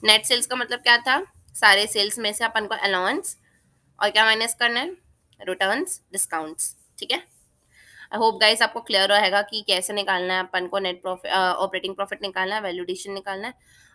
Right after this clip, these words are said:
और बस परसेंटेज, परसेंटेज करके आंसर निकालना है। So easy cake walk।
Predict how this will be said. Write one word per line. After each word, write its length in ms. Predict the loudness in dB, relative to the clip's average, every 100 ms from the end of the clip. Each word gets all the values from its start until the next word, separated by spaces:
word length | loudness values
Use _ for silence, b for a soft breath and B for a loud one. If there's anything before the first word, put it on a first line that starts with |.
| b
और 240 | 0 2
बस 220 | 0 -4 -4
परसेंटेज, 420 | -6 -4 -6 -8
परसेंटेज 440 | -8 -6 -6 -8
करके 180 | -8 -4
आंसर 240 | -4 -4 -6
निकालना 260 | -4 -4
है। 60 | -4
So 240 | -6 -6 -6 -6 -8
easy 280 | -6 -6 -8 _ -2
cake 220 | -2 -2
walk। 400 | -4 -4 -10